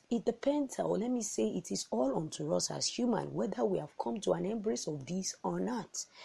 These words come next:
But what we see here is the fact that there was this, uh, herald of the voice of the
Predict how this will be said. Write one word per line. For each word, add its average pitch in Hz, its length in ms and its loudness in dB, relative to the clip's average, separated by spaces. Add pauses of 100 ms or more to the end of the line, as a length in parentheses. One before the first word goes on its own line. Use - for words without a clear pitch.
(300)
But 190 100 10
what 277 220 8
we 170 120 2
see 202 300 2
here 180 240 6
is 147 100 -2
the 156 80 -4
fact 175 420 -4
that 147 240 -2
there 175 200 0
was 160 280 0
this, - 720 -4 (300)
uh, 151 260 0 (300)
herald 190 540 2
of 156 160 2
the 139 80 -2
voice 185 480 4
of 156 100 4
the 143 80 -2